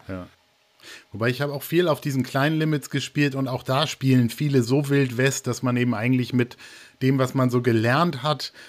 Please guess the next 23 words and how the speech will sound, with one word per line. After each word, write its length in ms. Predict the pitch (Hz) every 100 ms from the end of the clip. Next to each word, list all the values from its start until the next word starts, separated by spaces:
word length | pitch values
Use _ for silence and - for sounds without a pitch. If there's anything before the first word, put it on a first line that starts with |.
| -
ähm, 360 | 131 131 131 131
nach 220 | 135 127
der 140 | 131 131
Lektüre 520 | 127 127 147 147 135
von 160 | 139 131
irgendwelchen 400 | 131 135 127 127
Büchern 320 | 135 131 123
auch 160 | 113
noch 140 | 160 160
nicht 160 | 160
so 100 | -
richtig 320 | 147 151 160 -
vorankommt, 480 | 139 139 151 131
weil 160 | 120 123
eben 220 | 131 127
da 180 | 110 113
auch 200 | 98 139
vielen 320 | - 151 139
das 160 | 127 127
noch 160 | 135 -
völlig 300 | 147 135 117
egal 440 | 110 107 120 143
ist, 260 | 120 -